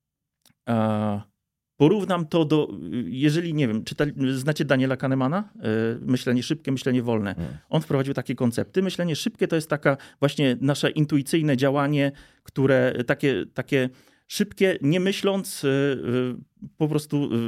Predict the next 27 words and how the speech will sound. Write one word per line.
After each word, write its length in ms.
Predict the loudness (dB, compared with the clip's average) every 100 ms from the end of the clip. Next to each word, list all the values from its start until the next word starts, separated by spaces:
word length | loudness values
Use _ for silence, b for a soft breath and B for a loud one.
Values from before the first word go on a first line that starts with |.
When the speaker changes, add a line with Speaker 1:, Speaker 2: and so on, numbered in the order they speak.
| -2 -4 -6 -8 -4 0
Speaker 1:
e, 40 |
ro-, 120 | 2 4
rozwi-, 280 | 2 0 2
rozwiązujemy 600 | 2 4 2 2 2 2
coś, 200 | 0 -2
a, 120 | -2 0 0
a 140 | 0
to 120 | 0
myślenie 340 | -2 0 0 2
wolne, 400 | 2 2 0 -2 b b _
ono 160 | 2 2
jest 120 | 2
dla 100 | 0
nas 160 | 0 0
męczące, 500 | 0 2 2 2 0
my 120 | 2
go 100 | 2
unikamy, 520 | 2 0 0 2 2
my 160 | 2 2
go 160 | 0
nie 120 | 0
chcemy 280 | 0 2 2
robić, 200 | 2 -2
tak? 180 | -4 0
Jeżeli, 340 | 0 0 -4 -8 B B 0
jeżeli, 460 | 2 4 2 0
e, 40 | 2